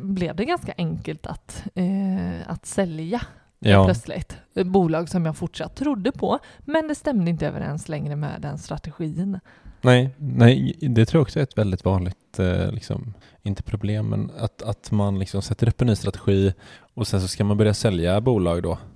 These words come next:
Speaker 2: Och så tar det emot för att det kanske är något bo-, bolag som har gått bra.
Speaker 1: Mm.
Speaker 2: <laughs> Och så vill man ha kvar, men så här, "Men jag sparar bara på de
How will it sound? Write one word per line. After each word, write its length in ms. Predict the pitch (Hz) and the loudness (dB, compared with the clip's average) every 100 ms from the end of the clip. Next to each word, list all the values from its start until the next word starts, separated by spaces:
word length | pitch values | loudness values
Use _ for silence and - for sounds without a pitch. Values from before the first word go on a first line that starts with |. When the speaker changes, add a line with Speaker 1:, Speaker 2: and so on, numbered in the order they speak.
| _ | _
Speaker 2:
Och 120 | 101 | 0
så 80 | 101 | 0
tar 220 | - 98 | 4 4
det 80 | 90 | 4
emot 400 | 90 107 113 - | 4 4 2 0
för 120 | - | 0
att 260 | 87 - - _ | 0 -2 -20 _
det 140 | - 92 | -8 -4
kanske 280 | 90 80 87 | -4 -4 -4
är 40 | |
något 140 | 80 | -4
bo-, 280 | 85 82 85 | -4 -4 -2
bolag 260 | 87 85 78 | 0 0 0
som 100 | 80 | -6
har 60 | |
gått 240 | 78 - - | -8 -10 -4
bra. 380 | 104 98 113 110 208 | 0 2 0 0 4
Speaker 1:
Mm. 260 | 202 175 131 135 135 | 6 6 2 0 0
Speaker 2:
<laughs> 260 | 135 - | -2 -4
Och 120 | - | -4
så 60 | 87 | -2
vill 160 | 87 82 | 0 0
man 120 | 82 | -2
ha 60 | |
kvar, 180 | 82 90 | -2 -2
men 100 | 90 | -2
så 60 | 85 | -2
här, 20 | |
"Men 80 | 92 | -2
jag 100 | 92 | -4
sparar 300 | - 98 85 | -4 -4 -2
bara 140 | 80 80 | -4 -6
på 140 | - | -8
de 120 | 85 | -10